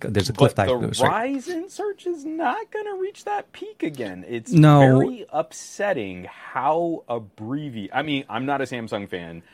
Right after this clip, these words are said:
Speaker 1: No, no, I'm
Speaker 2: I'm
Speaker 1: with you.
Speaker 2: obviously taking no joy in this at all. So please don't think that the smile on my face has anything to do with a certain trend in search or anything like that. Perish the thought.
Speaker 1: Yeah,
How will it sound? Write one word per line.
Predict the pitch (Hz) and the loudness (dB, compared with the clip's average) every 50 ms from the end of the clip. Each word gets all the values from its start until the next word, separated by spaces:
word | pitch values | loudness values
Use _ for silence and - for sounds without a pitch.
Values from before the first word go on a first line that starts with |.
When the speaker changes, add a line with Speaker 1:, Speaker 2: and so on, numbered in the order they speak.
| _ _ _ _ _ | _ _ _ _ _
Speaker 1:
No, | 135 143 | 8 8
no, | 147 | 10
I'm | 135 151 | 8 8
Speaker 2:
I'm | 185 | 6
Speaker 1:
with | 175 123 | 4 4
you. | 113 113 | 2 2
Speaker 2:
obviously | 113 113 104 104 113 107 - 120 110 | 2 0 0 -2 -6 -4 -4 -6 -6
taking | - 131 120 113 - 113 104 98 98 95 | 0 0 0 0 0 -4 -8 -8 -8 -6
no | 95 101 101 107 107 107 107 | -4 -2 0 0 0 -2 -4
joy | 95 85 90 95 95 90 85 76 76 73 67 _ _ _ _ _ _ _ _ _ | -8 -10 -10 -8 -8 -8 -8 -10 -14 -18 -20 _ _ _ _ _ _ _ _ _
in | 101 101 98 95 | -10 -10 -8 -8
this | 92 92 90 - - - - | -8 -8 -8 -10 -14 -18 -8
at | - 92 92 95 | -4 -4 -2 -2
all. | 87 78 69 65 - | -4 -8 -10 -16 -16
So | - - 90 87 | -10 -8 -8 -8
please | 90 - - 131 123 113 104 87 - | -8 -6 -4 -2 -2 -2 -4 -8 -4
don't | - 120 120 120 131 131 - | 0 2 2 2 0 -4 -6
think | - 120 110 107 101 - | -4 -4 -4 -4 -4 -4
that | 101 95 - | -4 -6 -4
the | - 98 | -8 -12
smile | - - - 110 110 113 110 107 107 | -12 -8 -6 -4 -2 -2 -2 -2 -2
on | 107 104 101 | -4 -4 -6
my | 104 98 95 | -6 -8 -8
face | - - 92 87 85 - - | -8 -10 -10 -10 -10 -12 -14
has | 85 80 92 | -14 -12 -12
anything | 95 95 95 95 101 95 95 90 | -10 -10 -10 -10 -12 -12 -14 -14
to | - 90 | -16 -16
do | 82 87 87 85 | -14 -12 -12 -10
with | 85 87 - - | -12 -12 -14 -16
a | |
certain | - - 90 85 - 87 85 82 80 | -16 -14 -14 -14 -14 -18 -18 -18 -18
trend | - - - 85 80 80 80 78 78 76 | -18 -14 -14 -14 -14 -14 -18 -18 -20 -20
in | 76 78 78 76 | -20 -20 -20 -20
search | - - 80 76 - - | -20 -20 -20 -18 -14 -6
or | 98 | -4
anything | 139 160 143 123 113 | 0 0 0 0 -2
like | 104 98 90 85 | -4 -6 -8 -10
that. | - - - - _ _ _ _ _ _ _ _ | -12 -18 -20 -20 _ _ _ _ _ _ _ _
Perish | - 170 147 127 113 - - | 4 4 4 4 0 -4 -10
the | - 90 | -12 -12
thought. | 85 - 80 - - - _ _ _ _ _ _ | -12 -12 -16 -16 -16 -20 _ _ _ _ _ _
Speaker 1:
Yeah, | - 123 131 139 | 8 10 12 12